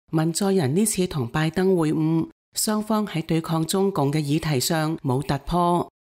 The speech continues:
聯合聲明中冇提及中共威脅嘅字樣。專家認為，一向持親共立場嘅文在寅唔想公開刺激中共。華盛頓智庫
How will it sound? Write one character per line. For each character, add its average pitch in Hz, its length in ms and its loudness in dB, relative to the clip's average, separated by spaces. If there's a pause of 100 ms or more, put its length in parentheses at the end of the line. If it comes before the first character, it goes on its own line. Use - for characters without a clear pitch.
(120)
聯 160 180 2
合 165 140 0
聲 214 240 0
明 139 180 2
中 202 280 0 (220)
冇 180 160 0
提 165 220 -2
及 165 120 -6 (120)
中 214 200 0
共 160 300 0
威 190 180 2
脅 175 180 -2
嘅 165 160 -2
字 - 160 -2
樣。 156 420 0 (380)
專 202 260 2
家 202 140 -2
認 165 240 2
為， 135 300 0 (200)
一 214 120 2
向 185 260 2
持 - 220 -2
親 196 280 -2
共 147 220 0
立 147 60 0 (100)
場 123 220 -2
嘅 165 200 0
文 131 180 0
在 165 220 0
寅 139 340 2 (300)
唔 135 80 4
想 143 260 0
公 185 240 0
開 185 260 0
刺 180 220 -2
激 180 160 -2
中 185 300 -2
共。 156 360 0 (420)
華 151 180 0
盛 175 240 2
頓 175 160 2
智 202 180 2
庫 185 400 2